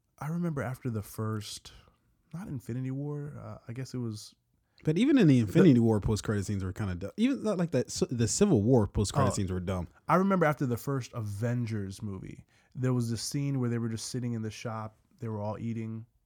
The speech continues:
Speaker 2: That was,
Speaker 1: gyros
Speaker 2: th-,
Speaker 1: or
Speaker 2: I, I can see
Speaker 1: something.
Speaker 2: why you say that was stu-, that was stupid. But that was kinda, like, just funny. Like, 'cause it's like,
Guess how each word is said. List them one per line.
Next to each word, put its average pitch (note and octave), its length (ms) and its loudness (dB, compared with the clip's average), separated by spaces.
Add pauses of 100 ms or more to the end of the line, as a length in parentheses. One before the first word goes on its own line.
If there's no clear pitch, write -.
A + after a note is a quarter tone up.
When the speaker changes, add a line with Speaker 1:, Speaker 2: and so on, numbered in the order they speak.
(420)
Speaker 2:
That F3+ 140 0
was, - 260 -2 (280)
Speaker 1:
gyros A2+ 400 -2
Speaker 2:
th-, A2+ 140 0
Speaker 1:
or - 40 -4
Speaker 2:
I, E3 40 4
I E3+ 40 6
can G3+ 140 4
see - 60 0
Speaker 1:
something. G3 140 6
Speaker 2:
why D3 40 10
you C3+ 140 8
say B2 140 4
that G#2+ 180 2
was F#2 120 -4
stu-, - 280 -8
that G2+ 140 -2
was F2+ 100 -4
stupid. G#2+ 380 -4 (100)
But - 80 -14
that A#2 80 -2
was A2+ 80 -2
kinda, G#2 180 -4
like, F2 160 -6
just - 160 -12
funny. E2 340 -8 (140)
Like, F#2 300 -6 (380)
'cause B2 200 0
it's C#3+ 160 8
like, B2+ 180 4